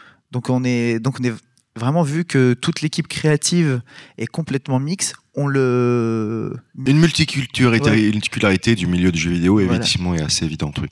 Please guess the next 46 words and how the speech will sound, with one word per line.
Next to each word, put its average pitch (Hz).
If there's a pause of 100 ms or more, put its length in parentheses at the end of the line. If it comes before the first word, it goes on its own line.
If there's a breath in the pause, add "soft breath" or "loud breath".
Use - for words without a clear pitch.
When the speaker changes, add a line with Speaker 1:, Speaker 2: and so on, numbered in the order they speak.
Speaker 2:
Tu -
parlais 90
effectivement 82
de 73
Resident 76
Evil 73
cinq, 107
on 85
a -
encore 90
le, 80
le, 82
la 90
chose 107
avec 92
Assassin's 87
Creed, 90
oui. 80 (1300 loud breath)
Effectivement, 95
on, 87
mais 107
on 113
insiste 123
même 117
lourdement, 127
où 98
ça -
en 95
devient 98
presque 101
un 95
ar-, 85
ça -
en 98
devient 120
totalement 107
un 110
argument 95
ma-, 98 (160)
marketing, 101
euh, 87
Speaker 1:
Oui, 147
Speaker 2:
c'est, 104
Speaker 1:
dans 117 (180)
Speaker 2:
euh, 82 (500 loud breath)
c'est, 90